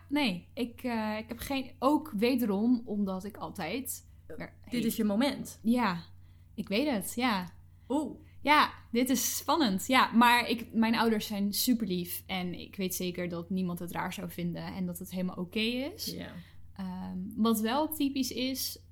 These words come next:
Speaker 1: ik heb een jonger broertje. We schelen elf jaar.
Speaker 2: Mhm.
Speaker 1: Ehm, en mijn broertje is, doordat hij de, het kind is van mijn moeder en mijn stiefvader,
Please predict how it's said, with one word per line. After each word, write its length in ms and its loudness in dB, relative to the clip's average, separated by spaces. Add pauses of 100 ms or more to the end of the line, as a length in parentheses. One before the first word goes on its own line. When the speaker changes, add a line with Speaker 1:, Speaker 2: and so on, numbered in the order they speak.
Speaker 1:
ik 140 -4
heb 120 0
een 100 4
jonger 240 0
broertje. 600 -4
We 80 -10
schelen 560 -8 (220)
elf 220 -4
jaar. 440 -6
Speaker 2:
Mhm. 300 -4
Speaker 1:
Ehm, 340 -6 (320)
en 480 -6
mijn 160 -2
broertje 420 0
is, 460 -8 (320)
doordat 360 -4
hij 260 -6
de, 200 -6
het 120 -14
kind 240 0
is 120 -4
van 120 -6
mijn 120 0
moeder 240 4
en 60 -10
mijn 140 -6
stiefvader, 680 -4